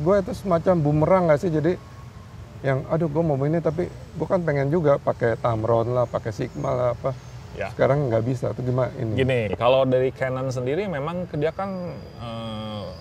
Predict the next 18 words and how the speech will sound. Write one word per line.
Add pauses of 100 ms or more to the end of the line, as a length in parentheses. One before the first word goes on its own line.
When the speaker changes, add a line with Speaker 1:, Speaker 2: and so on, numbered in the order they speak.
(400)
Speaker 2:
the
biggest
company
especially
in
camera
industry
ya.
Jadi
memang
dia
paling
besar,
terutama
juga
dalam
hal
apa?